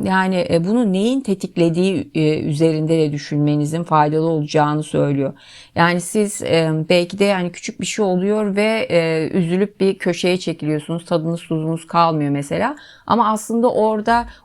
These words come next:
olan şey değil de başka bir şey belki de, e, başka bir şeyi belki de size hatırlatıyor olabilir.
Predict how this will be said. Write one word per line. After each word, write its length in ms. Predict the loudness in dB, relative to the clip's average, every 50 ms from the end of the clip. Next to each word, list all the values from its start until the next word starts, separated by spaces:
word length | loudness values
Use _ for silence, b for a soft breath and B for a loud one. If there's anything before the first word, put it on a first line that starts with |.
| B
olan 420 | 0 2 2 4 2 2 2 0 -2
şey 400 | -2 -2 0 0 0 0 0 -2
değil 280 | -2 -2 -2 -2 0
de 160 | 0 0 0
başka 460 | 0 0 -2 -2 -4 -2 0 2 2 2
bir 60 | 0
şey 320 | -2 0 0 0 2 2
belki 360 | 2 2 0 0 -2 -2 0
de, 220 | 2 2 2 0 -2 B B B B B B B B B 2
e, 260 | 2 2 2 2 2
başka 340 | 0 0 0 0 0 0 0
bir 60 | 0
şeyi 320 | 0 0 0 0 2 2
belki 320 | 2 2 0 0 -2 0 0
de 100 | 0 0
size 280 | 0 -2 -2 0 0
hatırlatıyor 760 | 2 2 0 -2 0 0 0 0 0 -2 -2 -2 0 2 2 2
olabilir. 560 | 2 2 0 0 0 0 0 0 0 -2